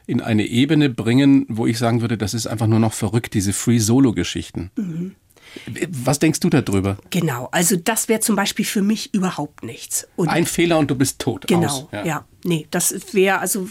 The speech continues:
Speaker 2: habe ich noch nie drüber nachgedacht, sowas zu machen. Aber jeder Mensch ist ja unterschiedlich und ich denke, jeder muss da in sich hineinspüren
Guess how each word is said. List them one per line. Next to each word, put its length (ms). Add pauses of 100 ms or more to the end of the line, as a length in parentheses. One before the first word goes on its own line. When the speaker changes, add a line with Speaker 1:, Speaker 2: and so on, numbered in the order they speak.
Speaker 2:
habe 160
ich 80
noch 100
nie 180
drüber 260
nachgedacht, 500
sowas 320
zu 100
machen. 400 (500)
Aber 160
jeder 280
Mensch 200
ist 200
ja 80
unterschiedlich 840
und 140
ich 160
denke, 240
jeder 260
muss 240
da 80
in 160
sich 200
hineinspüren 1120